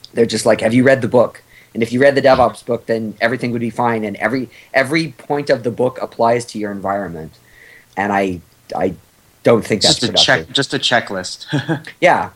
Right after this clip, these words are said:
Speaker 1: yeah. And there needs to be, it needs to be more of a conversation with the, the people, 'cause culture is about people. And it needs to be more of a iterative development of the organization into a new way of doing things, not just,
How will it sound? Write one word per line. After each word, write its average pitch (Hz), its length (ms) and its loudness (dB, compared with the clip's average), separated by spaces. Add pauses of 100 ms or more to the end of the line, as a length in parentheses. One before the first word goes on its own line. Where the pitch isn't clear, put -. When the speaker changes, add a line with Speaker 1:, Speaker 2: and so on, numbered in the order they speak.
(100)
Speaker 1:
yeah. 110 320 -2
And 113 180 -4
there 123 80 -2
needs 127 280 -2
to 127 60 -10
be, 123 220 0
it 117 80 0
needs 139 220 0
to 123 60 -10
be 131 100 0
more 120 200 2
of 113 80 2
a 117 60 0
conversation 117 800 -2
with 110 240 -2
the, 98 100 -6 (220)
the 104 100 -4
people, 151 640 -2
'cause - 140 -12
culture 110 340 -2
is 104 80 -2
about 90 240 -4
people. 151 380 -6 (440)
And 113 140 0
it 104 120 2
needs 113 240 0
to 107 80 -8
be 113 160 2
more 107 500 2
of 95 260 2
a 98 300 2
iterative 113 640 4
development 110 720 2
of 101 520 0
the 117 120 4
organization 107 840 4
into 104 520 -4
a 90 100 0
new 98 500 -2 (360)
way 107 220 6
of 104 160 2
doing 113 340 2
things, 87 340 -6
not 95 260 2
just, 104 380 0